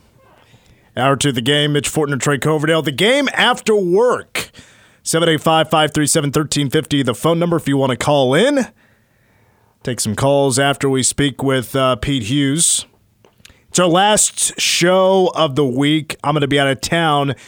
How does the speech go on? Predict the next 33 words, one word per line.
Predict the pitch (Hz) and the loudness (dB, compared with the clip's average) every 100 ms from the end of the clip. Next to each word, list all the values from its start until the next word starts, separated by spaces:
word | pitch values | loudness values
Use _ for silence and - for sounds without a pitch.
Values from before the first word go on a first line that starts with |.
| - - | -20 -10
Uh, | - 151 156 131 139 - 64 165 _ _ _ _ - | -2 0 0 -2 -10 -20 -20 _ _ _ _ _ -10
th-, | 143 151 - 117 | -8 -8 -10 -8
nothing's | 156 214 240 175 | -2 0 0 0
been | 156 | 0
announced | 175 160 165 165 - - - - | 2 2 2 0 -4 -8 -10 -6
officially | 147 160 147 160 | -2 -2 0 0
yet. | 147 151 | 0 -2
There's, | - 135 113 | -2 -4 -2
uh, | 139 131 127 117 _ _ _ _ _ - | 0 0 0 -4 _ _ _ _ _ -8
potentially | 135 - 165 170 175 160 156 151 147 | -6 -4 -4 -2 0 0 0 0 -2
the | 117 135 | -4 -6
game | 127 143 147 | -4 -4 -2
tomorrow | 143 135 135 139 | -4 -2 -2 -2
between | 135 127 135 131 | -2 -4 -4 -4
K-State | 135 131 135 | -4 -4 -4
and | 123 | -4
K | 135 | -4
U | 127 | -4
might | 127 123 | -4 -4
be | 123 | -2
moved | 123 127 113 | -2 -2 -2
up | 123 131 - _ _ _ - | -2 -2 -8 _ _ _ -4
when | 131 | -2
it | |
comes | 127 113 | -2 -2
to | 151 | -4
start | - 131 | -2 -4
time. | 113 131 | -4 -4
So | - 123 | -4 -4
when | 127 | -2
we | 123 | -4
hear | 117 120 | -4 -4
more, | 120 123 123 123 | -4 -2 -2 -4